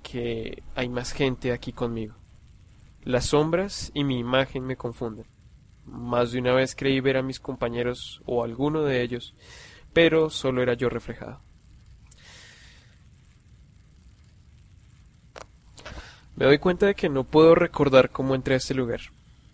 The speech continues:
En la última parte del viaje yo estaba bastante enfermo, y, eh, pero no cu-, no quise demostrárselo al general ni a los demás.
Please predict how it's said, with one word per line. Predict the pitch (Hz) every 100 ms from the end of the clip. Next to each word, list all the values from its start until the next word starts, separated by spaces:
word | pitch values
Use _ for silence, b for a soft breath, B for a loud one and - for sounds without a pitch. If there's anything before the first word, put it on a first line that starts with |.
| -
En | 131
la |
última | 131 123 143 165 165 151 - - _ -
parte | 123 127 143
del | 135
viaje | 131 117 120
yo | 120
estaba | - 123 123
bastante | 127 - 117 -
enfermo, | 117 - 135 127 120 120 - - -
y, | 120 117
eh, | 110 113 113 -
pero | 127 123
no | 117
cu-, | - 139 131 -
no | 160 -
quise | 165 147 139 135 135 127
demostrárselo | 131 123 - 123 113 120
al | 120
general | 117 131 131 131
ni | 131
a | 123
los | 120
demás. | 117 113 110 -